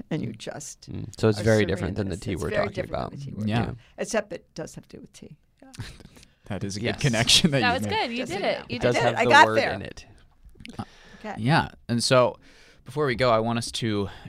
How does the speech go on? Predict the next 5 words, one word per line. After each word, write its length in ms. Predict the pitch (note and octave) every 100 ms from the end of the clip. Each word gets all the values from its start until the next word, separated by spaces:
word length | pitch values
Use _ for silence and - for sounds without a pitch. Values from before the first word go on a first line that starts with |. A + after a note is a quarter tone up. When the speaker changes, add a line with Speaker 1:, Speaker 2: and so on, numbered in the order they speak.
| -
Speaker 3:
do 200 | B2 B2
our 340 | G#2+ G2+ G2 -
recommendations. 960 | G#2+ G2 G2 F#2+ F#2+ F2+ - D#2 E2+ -
I 200 | G2+ G2+ G2+ - - - -
was 180 | -